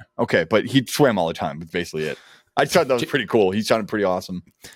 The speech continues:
Speaker 2: That is pretty cool. So there's an article on J F K that says, uh, so he swam at Harvard, but his most notable swimming feat was in World War Two after his P T one oh nine
Speaker 1: Pulling people.
Speaker 2: was sunk.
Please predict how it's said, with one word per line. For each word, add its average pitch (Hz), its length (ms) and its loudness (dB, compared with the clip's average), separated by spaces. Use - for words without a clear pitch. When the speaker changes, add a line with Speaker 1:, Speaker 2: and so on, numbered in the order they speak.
Speaker 2:
That 127 120 -4
is 120 80 -4
pretty 120 160 -2
cool. 117 340 2
So - 100 -2
there's 135 180 6
an 135 60 2
article 123 420 4
on 117 200 -2
J 113 120 0
F 107 120 -2
K 120 180 2
that 107 160 0
says, 117 400 0
uh, - 160 0
so - 140 -2
he 127 100 2
swam 139 240 2
at 135 80 4
Harvard, 127 340 4
but 117 120 2
his 104 80 -4
most 127 280 0
notable 123 360 4
swimming 127 420 0
feat 117 380 -2
was 117 140 0
in 113 120 -2
World 117 260 0
War 113 300 0
Two 131 340 4
after 123 300 -2
his 113 160 -2
P 135 220 -4
T 135 160 -2
one 123 180 6
oh 113 60 2
nine 110 40 -2
Speaker 1:
Pulling 110 180 2
people. 120 120 2
Speaker 2:
was 107 220 0
sunk. 110 320 -2